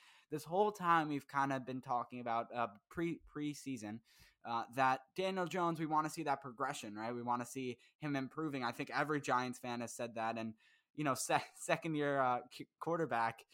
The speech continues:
that we wanna see that, and we need, <laughs> we need to see that. And we, we don't see that. If anything, we see regression, and that's why I was saying that. I just, his awareness looks worse,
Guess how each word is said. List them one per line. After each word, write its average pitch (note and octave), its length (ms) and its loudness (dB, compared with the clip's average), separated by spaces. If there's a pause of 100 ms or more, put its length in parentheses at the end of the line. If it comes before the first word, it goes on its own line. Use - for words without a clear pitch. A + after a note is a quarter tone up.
(240)
that B2+ 220 2
we C#3+ 140 2
wanna D#3 320 8
see - 140 -4
that, B2+ 180 6
and B2+ 100 -2
we B2 120 -2
need, D3 200 0
<laughs> - 440 -6
we D3 120 0
need D#3 200 -2
to C#3 100 -6
see F3 280 0
that. A2 260 2 (360)
And C#3+ 380 0 (480)
we, F3 220 -2
we F3 180 -4
don't A3 380 10
see D4 240 0
that. C#3 260 6 (440)
If F3 220 4
anything, G3+ 720 2
we G#3 180 -4
see A#3 240 -2
regression, F#3+ 680 4
and B2+ 140 -2
that's C#3+ 240 2
why D#3 240 0
I D#3+ 60 -2
was E3+ 120 -6
saying G3+ 360 -6
that. G#2 280 -8 (320)
I D#3 160 -2
just, D#3+ 340 -6 (260)
his F#3 200 -2
awareness F#3+ 540 0
looks G3+ 220 -4
worse, E3+ 540 0